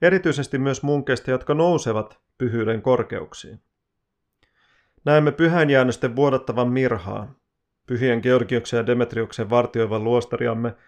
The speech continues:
enkeleitä toimittamassa Jumalan palvelusta kirkossamme, ylösnousemuksen pyhän valon salaman tavoin leimuavan alttarissa ja lukuisten ihmisten paranevan. Kaikki nämä ovat muuten ihmeitä,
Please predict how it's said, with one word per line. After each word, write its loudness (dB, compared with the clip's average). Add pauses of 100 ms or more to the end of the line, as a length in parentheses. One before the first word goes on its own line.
(360)
enkeleitä 4
toimittamassa 0
Jumalan 0
palvelusta -2
kirkossamme, -2 (580)
ylösnousemuksen 2
pyhän 0
valon 4
salaman 2
tavoin 2
leimuavan 0
alttarissa -4 (420)
ja -2
lukuisten 0
ihmisten -4
paranevan. -4 (540)
Kaikki -2
nämä 0
ovat -6 (420)
muuten -4
ihmeitä, -4